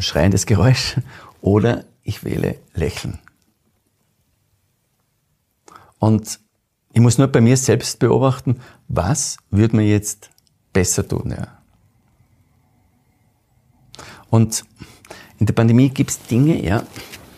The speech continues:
Wir haben auch Einschränkungen bekommen,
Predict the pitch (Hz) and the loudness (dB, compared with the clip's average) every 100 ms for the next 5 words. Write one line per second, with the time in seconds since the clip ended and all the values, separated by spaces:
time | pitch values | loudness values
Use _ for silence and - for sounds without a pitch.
0 | - - - _ _ _ 117 123 131 - | -20 -20 -20 _ _ _ 0 2 0 -2
1 | 95 120 - - 104 - 127 127 123 120 | -2 -2 -4 -8 -8 -4 -4 -2 -2 -2
2 | 113 - 110 120 131 120 | -4 -6 -6 -4 -4 -8